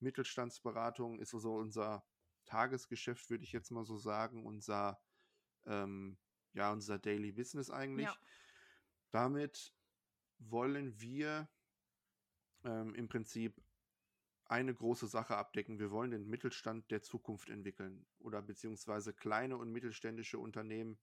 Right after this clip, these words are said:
Speaker 1: für die Zukunft fit machen. Ähm, heißt sowas wie, wir gehen da im Prinzip, jetzt wird's für die Zuhörer vielleicht, die sich damit nicht so gut auskennen, man weiß ja nie, wer das, wer sich das anhört. <laughs> Ähm,
Speaker 2: <laughs>
Speaker 1: jetzt wird's ein bisschen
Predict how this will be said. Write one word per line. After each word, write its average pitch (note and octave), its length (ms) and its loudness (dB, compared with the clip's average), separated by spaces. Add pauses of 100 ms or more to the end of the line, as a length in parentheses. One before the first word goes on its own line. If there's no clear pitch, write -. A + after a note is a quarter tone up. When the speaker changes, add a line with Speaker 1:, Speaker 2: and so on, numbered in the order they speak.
(180)
Speaker 1:
für - 160 -2
die A2 140 0
Zukunft A2+ 400 -6
fit - 260 -4
machen. F#2+ 300 -4 (800)
Ähm, G#2+ 500 -2
heißt A#2+ 280 2
sowas B2+ 380 2
wie, B2 300 -2 (520)
wir A2+ 400 2 (220)
gehen B2 260 4
da B2+ 100 6
im A#2+ 160 0
Prinzip, A#2 400 -4
jetzt A2 180 -2
wird's - 300 -2
für - 180 -4
die A2 360 0
Zuhörer A2+ 500 2
vielleicht, A2 400 0
die A2+ 60 -4
sich G#2 100 -8
damit G#2 240 -2
nicht A2+ 120 -8
so A#2+ 80 0
gut A2 140 -2
auskennen, A2+ 420 0
man G2+ 140 -4
weiß G#2 180 -2
ja G#2+ 80 2
nie, A2 260 -4
wer A2 100 2
das, G#2+ 220 -2 (200)
wer A2+ 100 2
sich A#2+ 140 -6
das G#2+ 180 0
anhört. C3 380 0 (220)
<laughs> F3 240 4 (540)
Ähm, A#3 420 4
Speaker 2:
<laughs> - 280 -20
Speaker 1:
jetzt B2 180 -2
wird's B2 200 2
ein A#2 100 -2
bisschen A2+ 720 2